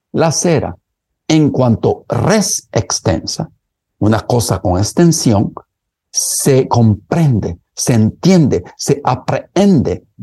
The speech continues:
mediante el entendimiento y no es sino solo una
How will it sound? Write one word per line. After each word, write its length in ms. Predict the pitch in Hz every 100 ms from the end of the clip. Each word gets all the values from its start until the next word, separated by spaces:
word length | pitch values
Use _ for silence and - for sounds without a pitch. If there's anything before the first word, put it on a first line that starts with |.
| -
mediante 760 | - 107 110 135 151 - 147 -
el 180 | 101 95
entendimiento 1120 | 90 87 95 85 92 85 95 143 165 156 127
y 120 | 127 131
no 240 | 135 143
es 260 | 180 202 - - -
sino 360 | - - 180 156
solo 840 | 127 - - - 214 226 240 - -
una 380 | 180 175 175